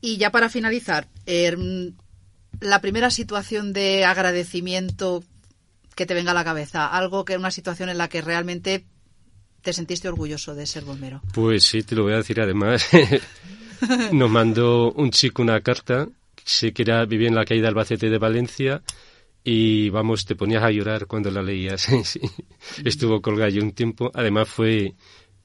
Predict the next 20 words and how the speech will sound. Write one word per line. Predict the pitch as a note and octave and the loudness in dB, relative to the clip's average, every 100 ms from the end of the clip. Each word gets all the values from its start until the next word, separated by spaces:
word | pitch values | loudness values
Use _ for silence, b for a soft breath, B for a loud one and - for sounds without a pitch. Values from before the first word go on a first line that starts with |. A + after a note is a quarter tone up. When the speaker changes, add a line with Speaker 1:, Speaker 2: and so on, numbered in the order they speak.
| _ - | _ -20
Speaker 2:
fue | - A#2 A2+ A2+ A2+ A2 G#2 - _ | -8 0 2 4 4 2 -2 -8 _
mi | C#3+ A#2+ | 2 2
equipo | G2+ A#2 B2 | 4 0 2
el | A2 | -2
que, | - G#2+ G#2+ F2+ F2+ | 0 0 0 -2 -8
el | - A#2 | -10 -6
que | A#2+ | -2
intervino | G#2+ A2+ G2+ A2 | 0 0 0 0
ese | G2+ G#2 | -2 -4
día. | G2 C3+ F#2+ - B B B B | -4 -4 -6 -14 B B B B
Entonces | - A2 A2+ - | -6 -4 -2 0
el | G#2 | 0
chico | - A2 A2 | 0 0 2
luego | A#2 A2+ | 2 2
no | A2+ | 2
la | A2 | 2
mandó | A2 G#2 A2 A#2 | 2 0 0 0
y | A#2 F#2+ | -2 -2
vamos, | G2+ G2+ F2+ | -4 -6 -8
era | G2 G#2 G2 | -8 -6 -8